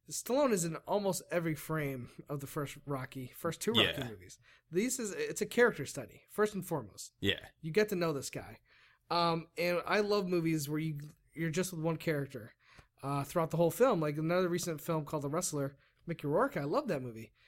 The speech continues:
Speaker 1: 'cause you're with this guy the whole step. And by the end of the movie, you're with him. You're in the ring with him because you're just like, "I know this guy so well."
Speaker 2: So you feel like you're kind of living inside him.
Speaker 1: <clears throat> Ki-, s-, kind of. Yeah, in a way, definitely. Whereas, like, that's why, like,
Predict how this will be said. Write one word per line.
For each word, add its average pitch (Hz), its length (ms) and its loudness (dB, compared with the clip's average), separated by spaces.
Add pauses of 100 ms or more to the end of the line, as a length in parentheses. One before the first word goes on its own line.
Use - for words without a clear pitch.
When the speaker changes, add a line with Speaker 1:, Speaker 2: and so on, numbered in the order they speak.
(220)
Speaker 1:
'cause 170 180 -4
you're 180 100 2
with 208 160 2
this 208 140 -2
guy 180 220 2
the 170 100 0
whole 170 140 0
step. - 460 -2 (520)
And 165 220 2
by 165 140 2
the 160 80 0
end 214 100 4
of 190 60 2
the 175 60 2
movie, 190 300 2
you're 170 240 2
with 185 280 4
him. 123 200 -4
You're 139 200 -2
in 233 100 2
the 226 100 2
ring 226 240 0
with 247 140 6
him 104 240 -8
because 160 340 -2
you're 190 160 2
just 185 220 -4
like, 170 260 0
"I 180 120 2
know 202 200 4
this 202 120 0
guy 185 180 0
so 180 260 -2
well." 156 420 0 (420)
Speaker 2:
So - 120 -2
you 101 100 4
feel 98 140 2
like 87 140 2
you're 90 100 -2
kind 92 140 2
of 95 100 0
living 135 260 8
inside 107 380 0
him. 202 360 2 (100)
Speaker 1:
<clears throat> 165 80 -18
Ki-, 220 120 -2 (120)
s-, - 380 -4
kind 294 280 0
of. 170 220 -2 (140)
Yeah, 233 360 0
in 214 80 2
a 196 60 4
way, 185 280 4
definitely. 143 540 -4 (480)
Whereas, 208 380 4
like, 202 240 2
that's 220 220 2
why, 214 140 2
like, 190 220 0